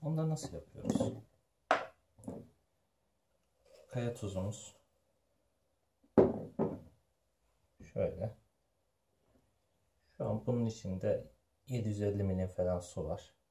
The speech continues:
Bu kadar bir kaya tuzu atıyorum. Bu da metilen mavimiz.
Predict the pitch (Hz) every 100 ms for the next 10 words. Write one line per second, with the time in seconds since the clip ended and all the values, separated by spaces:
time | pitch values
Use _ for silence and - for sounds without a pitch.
0 | _ _ _ _ _ _ _ _ 131 113
1 | 101 98 104 101 - 87 80 - - -
2 | 117 - _ - - - - _ _ _
3 | _ - - - _ _ _ _ _ _
4 | _ _ _ - 123 113 110 110 92 87
5 | 82 80 101 110 -